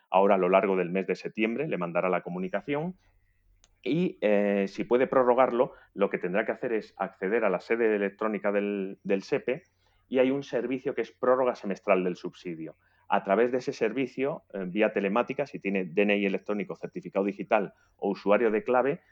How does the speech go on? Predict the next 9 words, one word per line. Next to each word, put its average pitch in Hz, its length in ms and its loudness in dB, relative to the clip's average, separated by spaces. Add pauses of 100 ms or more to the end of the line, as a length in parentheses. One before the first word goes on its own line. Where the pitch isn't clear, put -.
(220)
podrá 98 340 2
acceder 131 600 -4
y 117 140 -4
realizar 101 560 0
este 120 240 -4
trámite 131 380 -4
para 117 340 -6
poder 107 300 -2
continuar 104 680 -2